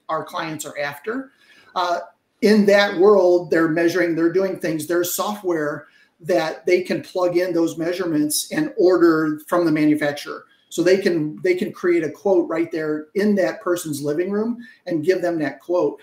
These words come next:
So we've partnered with those software providers. And now when somebody comes in as a lead into Go High Level, we actually dump that contact information into that other software system. So when they go to the home and they pull up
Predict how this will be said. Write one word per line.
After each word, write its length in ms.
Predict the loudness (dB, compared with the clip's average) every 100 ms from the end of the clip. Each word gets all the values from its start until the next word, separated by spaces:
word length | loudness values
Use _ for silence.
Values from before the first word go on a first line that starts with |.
| -20 _
So 320 | 2 4 4
we've 380 | 2 0 0 0
partnered 560 | 2 2 2 -2 -2
with 140 | -4 -2
those 280 | -2 -2 -2
software 460 | -4 -4 -6 -6
providers. 840 | -6 -8 -4 -4 -6 -10 -12 -14 -16 _ -4
And 260 | 0 2 2
now 400 | 0 2 2 0
when 240 | 0 -2 -2
somebody 380 | -2 0 0 -2
comes 260 | -4 -2
in 100 | -2
as 180 | -2 -2
a 60 | 0
lead 380 | 0 0 -2
into 640 | -2 -4 -4 0 2 2 0
Go 120 | -2
High 200 | -2 0
Level, 560 | 2 2 -2 -4 -6 -10 _ _
we 240 | -2 2 4
actually 460 | 2 -2 -6 -6
dump 320 | -2 -2 -2 -2
that 400 | -2 -2 -6 -12
contact 460 | -8 -6 -6 -6
information 640 | -8 -6 -6 -6 -6 -8 -6
into 320 | -6 -6 -6
that 180 | -6 -4
other 220 | -4 -6
software 440 | -6 -6 -8 -8 -8
system. 520 | -8 -10 -10 -10 -12 -14 -20 _
So 220 | -2 0
when 160 | 2 4
they 200 | 4 4
go 260 | 4 4 2
to 120 | -2
the 140 | -4
home 520 | -4 -2 0 0 -4 -4
and 100 | -2
they 140 | -2
pull 280 | 0 0 2
up 260 | 0 -2